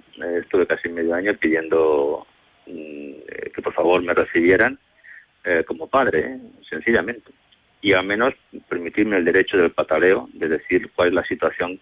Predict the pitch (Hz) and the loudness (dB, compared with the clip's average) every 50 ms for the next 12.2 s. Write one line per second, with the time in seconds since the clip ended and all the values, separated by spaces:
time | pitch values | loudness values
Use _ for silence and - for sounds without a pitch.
0 | _ _ _ 92 85 85 85 90 113 117 104 90 90 95 95 101 95 90 85 78 | _ _ _ 0 2 2 4 4 6 6 6 6 4 2 0 0 -2 -2 -2 0
1 | - 87 85 87 87 82 80 80 - - 95 87 78 80 82 78 78 - - - | 0 0 2 2 0 -2 -4 -6 -8 -8 -6 -6 -6 -4 -6 -8 -6 -6 -6 -6
2 | - - - - - - - _ _ - 95 90 - 123 135 147 123 - 117 117 | -6 -10 -14 -20 -20 -20 -20 _ _ -2 0 2 2 2 4 4 4 4 4 2
3 | 110 104 107 101 - - 87 - 127 143 - - - - - _ _ _ - - | 2 0 -2 -2 -2 -2 0 2 2 2 0 0 -4 -8 -12 _ _ _ -12 -12
4 | 69 - - 87 82 78 78 82 90 90 98 95 - 92 92 90 87 90 90 87 | -12 -10 -8 -6 -2 2 4 4 4 4 2 2 2 2 4 2 2 0 -2 -2
5 | 80 78 - - - 165 123 73 73 73 - - - _ _ _ - - - - | -4 -4 -6 -4 -4 -4 -2 -2 -4 -8 -10 -14 -20 _ _ _ -14 -12 -12 -8
6 | - - 78 92 - - - - - - - - - - - - - - 80 - | -4 -4 -2 0 -2 -2 -4 -6 -8 -12 -16 -18 -6 -4 -2 0 2 0 0 0
7 | - - - - 90 - 90 87 87 82 - - 110 127 - - - - - - | -2 -2 -2 0 2 2 4 4 4 2 2 0 0 0 0 0 -4 -6 -4 0
8 | 90 90 95 98 - 92 - - - 80 - - - 82 87 - - 87 90 85 | 2 2 2 2 0 -4 -2 -2 -2 -2 -2 -4 -8 -10 -6 -2 0 0 0 0
9 | 82 80 - 78 - - - - - _ _ _ _ _ - - - - - - | -2 -2 -4 -4 -4 -6 -12 -16 -16 _ _ _ _ _ -20 -20 -18 -16 -16 -16
10 | - - - - - - - - - - - _ _ _ 113 113 104 104 101 101 | -14 -14 -14 -16 -16 -16 -18 -20 -20 -20 -20 _ _ _ 2 4 4 6 4 4
11 | 95 101 98 95 127 120 123 123 120 117 107 101 92 95 90 85 76 - - - | 4 2 2 2 4 2 2 2 2 2 4 4 4 4 2 0 -4 -8 -10 -12
12 | - - - - | -12 -16 -20 -20